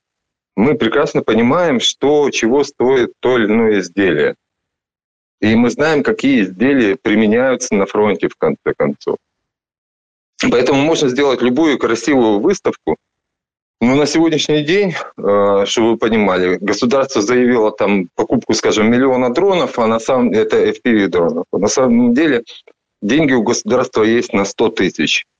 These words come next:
Это там с коэффициентом один к десяти. И денег взять неоткуда.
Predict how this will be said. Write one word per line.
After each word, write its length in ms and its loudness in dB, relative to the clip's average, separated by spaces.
Это 260 0
там 220 -2
с 100 -6
коэффициентом 560 -2
один 360 0
к 60 -4
десяти. 640 -2
И 260 2
денег 520 -2
взять 360 -2
неоткуда. 800 0